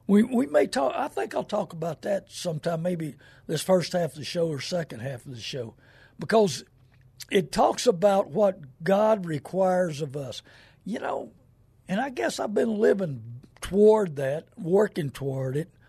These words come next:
hoping to get toward it, better and better. But we've got to examine ourselves every day. We've got to examine why we get our buttons pushed in buying something. Do you buy something to make yourself feel good? I,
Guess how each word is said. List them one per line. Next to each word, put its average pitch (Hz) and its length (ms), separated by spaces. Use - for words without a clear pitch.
hoping 240 420
to 156 60
get 143 220
toward 127 380
it, 160 100
better 180 300
and 185 120
better. 196 280
But 226 260
we've 233 220
got - 260
to - 100
examine 196 680
ourselves 175 500
every 170 200
day. 156 120
We've 175 140
got - 160
to - 60
examine 214 460
why 269 360
we 233 280
get 202 240
our 170 120
buttons 147 580
pushed - 460
in 151 160
buying 160 420
something. 139 480
Do 151 80
you 156 80
buy 233 260
something 226 540
to 180 80
make 190 300
yourself 175 340
feel 170 260
good? 175 320
I, - 160